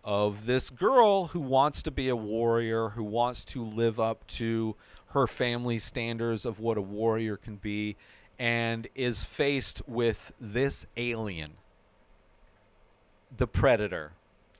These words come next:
who's f-, just first time on the planet hunting the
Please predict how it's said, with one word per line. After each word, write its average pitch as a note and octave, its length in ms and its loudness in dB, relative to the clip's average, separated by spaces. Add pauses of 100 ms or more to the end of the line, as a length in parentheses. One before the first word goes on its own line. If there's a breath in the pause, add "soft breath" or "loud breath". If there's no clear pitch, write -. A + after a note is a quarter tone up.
(120)
who's B2 420 -2 (100)
f-, - 160 -20 (280)
just D3+ 440 4 (120)
first - 680 2
time C#3+ 480 0 (360)
on C3 260 6
the C#3 80 -4
planet A#2+ 540 -4 (1600 soft breath)
hunting C#3+ 800 -2 (280)
the A2+ 480 -4